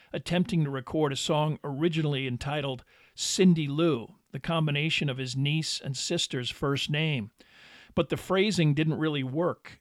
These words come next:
and the session went nowhere until Jerry Allison suggested that Buddy substitute the name Peggy Sue, the name of a girl he was dating and looking to impress. Peggy Sue Garin was a high school junior at Lubbock High,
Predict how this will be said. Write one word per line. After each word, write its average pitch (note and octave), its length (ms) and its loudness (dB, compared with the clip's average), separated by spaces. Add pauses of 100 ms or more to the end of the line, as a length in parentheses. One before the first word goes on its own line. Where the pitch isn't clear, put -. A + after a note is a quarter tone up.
(120)
and C#3 140 -6
the C3 60 -6
session F#3 500 0
went C3+ 180 -2
nowhere C#3+ 720 -2 (100)
until D3+ 280 -2
Jerry D3 420 0
Allison D3 500 -2
suggested D3 680 -6
that C3 200 -10
Buddy D3+ 340 -4 (280)
substitute - 720 0
the C#3+ 80 -4
name C#3+ 400 2 (380)
Peggy D#3 340 0
Sue, D#3+ 540 2 (260)
the D3+ 80 -2
name D3+ 180 4
of C#3 120 0
a C3 40 -2
girl C#3+ 360 2
he C3+ 100 -2
was B2+ 200 -4
dating D3 480 0 (340)
and D3+ 120 0
looking C#3+ 440 6
to C#3+ 200 0
impress. B2+ 720 0 (680)
Peggy F3 260 4
Sue A#3+ 260 4
Garin D3+ 600 2
was D#3 180 0
a C3 100 0
high D3 120 6
school E3 340 4
junior C#3 520 8
at - 120 -4
Lubbock C#3+ 340 2
High, D3 480 0